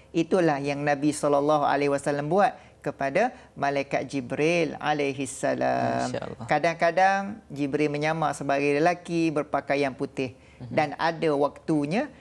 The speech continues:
Speaker 1: Jibril datang dengan rupa yang asal.
Speaker 2: Asal.
Speaker 1: Masya Allah, rupa asal Jibril,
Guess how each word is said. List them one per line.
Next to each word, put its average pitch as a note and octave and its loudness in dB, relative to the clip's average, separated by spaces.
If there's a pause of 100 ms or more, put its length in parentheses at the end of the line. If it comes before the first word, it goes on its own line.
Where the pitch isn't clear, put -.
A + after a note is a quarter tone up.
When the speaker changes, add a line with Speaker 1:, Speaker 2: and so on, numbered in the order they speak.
(120)
Speaker 1:
Jibril C3+ -2
datang D#3+ 0
dengan C#3 -4
rupa F3 2
yang G3 4 (300)
asal. C#3+ -4
Speaker 2:
Asal. B2 0
Speaker 1:
Masya C#3 -2
Allah, C#3+ 2 (280)
rupa D3+ 0
asal D3+ 0
Jibril, D#3 2